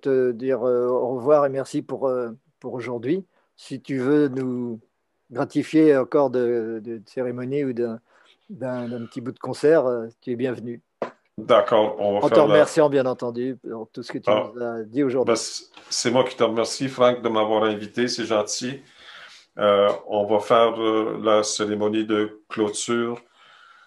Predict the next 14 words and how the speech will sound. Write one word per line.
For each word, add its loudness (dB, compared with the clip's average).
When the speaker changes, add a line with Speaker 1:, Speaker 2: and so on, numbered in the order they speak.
Speaker 2:
tout -12
simplement. 2
Et 2
ce -6
qui -2
est -2
indiqué -2
traditionnellement -2
pour -10
cette -10
cérémonie, -6
c'est -10
de -6
garder 0